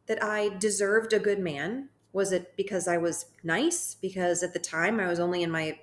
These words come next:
forties and my life wasn't over yet? Because my first marriage was so hard that the second one had better be amazing to make up for it? Because it would have been super great for Jesus to, like, throw me a bone? Okay, but really,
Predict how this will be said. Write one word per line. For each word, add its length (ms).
forties 480
and 100
my 100
life 260
wasn't 260
over 160
yet? 260
Because 320
my 180
first 260
marriage 320
was 180
so 360
hard 300
that 120
the 80
second 380
one 140
had 200
better 260
be 160
amazing 400
to 60
make 180
up 180
for 220
it? 160
Because 680
it 60
would 120
have 40
been 160
super 380
great 280
for 120
Jesus 460
to, 100
like, 220
throw 220
me 180
a 40
bone? 440
Okay, 240
but 300
really, 500